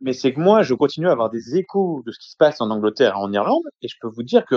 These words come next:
alors en France, on se plaint que soi-disant, il y a du doping, que c'est laxiste, que c'est tout ça. Je peux vous dire qu'au niveau administratif, en France, là, vous avez vu, c'est hyper suivi.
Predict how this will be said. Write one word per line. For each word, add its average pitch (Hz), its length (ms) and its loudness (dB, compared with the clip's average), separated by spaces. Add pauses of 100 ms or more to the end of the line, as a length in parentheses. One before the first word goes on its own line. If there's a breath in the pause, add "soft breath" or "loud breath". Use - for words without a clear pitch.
alors 113 180 0
en 127 60 -2
France, 175 320 0
on 120 40 -6
se - 120 -18
plaint 143 240 -2
que 113 80 -12
soi-disant, 120 540 -2
il 104 60 -4
y 101 40 -4
a - 20 -4
du 107 80 -14
doping, 120 420 -6
que - 120 -18
c'est 110 100 -16
laxiste, 107 420 -8
que - 60 -8
c'est - 160 -14
tout - 120 -20
ça. 311 200 -4 (300 soft breath)
Je - 80 -20
peux - 80 0
vous 127 120 0
dire 135 140 2
qu'au 131 100 -4
niveau 120 200 2
administratif, 127 560 0
en 123 80 -4
France, 156 240 -4
là, 110 80 0
vous 107 120 -8
avez 117 100 0
vu, 170 100 -2
c'est - 240 -12
hyper 160 340 0
suivi. 170 460 -2